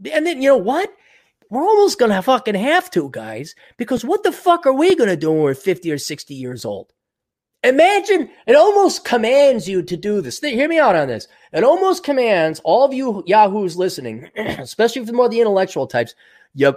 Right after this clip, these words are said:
you might as well start it now with you and your yahoo buddy. Start a podcast, do something. Because down the road, look, I'm in my forties.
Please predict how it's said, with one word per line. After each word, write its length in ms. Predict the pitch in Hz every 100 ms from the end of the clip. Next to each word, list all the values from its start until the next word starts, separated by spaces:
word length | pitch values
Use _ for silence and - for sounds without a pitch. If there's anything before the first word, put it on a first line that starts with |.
| -
you 180 | 131 247
might 300 | 240 277 294
as 140 | 233
well 160 | 240 240
start 320 | - 240 220
it 80 | 202
now 320 | 196 196 170
with 180 | 139 127
you 160 | 170
and 80 | 185
your 80 | 165
yahoo 420 | 156 175 165 185
buddy. 240 | 139 170 135
Start 240 | - 156
a 60 | 165
podcast, 560 | 170 175 160 165 160
do 140 | - 190
something. 460 | - 170 - 104 - _ _ _ _ _ _ _ _ 135
Because 300 | 185 202 160
down 320 | 147 190 247
the 120 | 247
road, 360 | 196 226 240 156
look, 320 | 196 143 - _ _ _ -
I'm 140 | 147
in 80 | 196
my 140 | 151
forties. 540 | 123 - 147 185 101